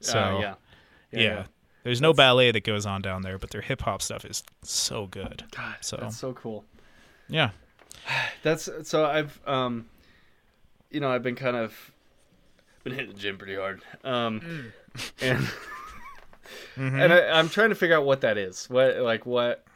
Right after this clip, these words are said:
Speaker 1: what, what role that's playing in my life. Um,
Speaker 2: Huh. Okay.
Speaker 1: and the more I, I'm, I'm really kinda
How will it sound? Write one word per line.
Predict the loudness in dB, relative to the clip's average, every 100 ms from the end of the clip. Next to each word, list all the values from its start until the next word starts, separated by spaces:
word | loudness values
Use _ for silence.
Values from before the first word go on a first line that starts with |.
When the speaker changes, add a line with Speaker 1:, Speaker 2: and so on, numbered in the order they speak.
| _
Speaker 1:
what, | -14 -4 -4 -4 -12 -20 _ _ _ _ _ _ _
what | -4 -4
role | -4 -2 0 -2
that's | -6 -10
playing | -12 -12 -12 -16 -14
in | -12
my | -10
life. | -10 -12 -14 -20 _
Um, | -12 -8 -8 -10
Speaker 2:
Huh. | 0 4 4 0 _ -12
Okay. | -4 -2 -2 -4 _ _ -6
Speaker 1:
and | -2 -2 -4 -6 -12 _ _ _ _ _
the | -10
more | -2 4 8 10 10 8 2
I, | -2 0 0
I'm, | 0 -2 -6
I'm | -4 -2
really | 0 0 -2
kinda | -2 -4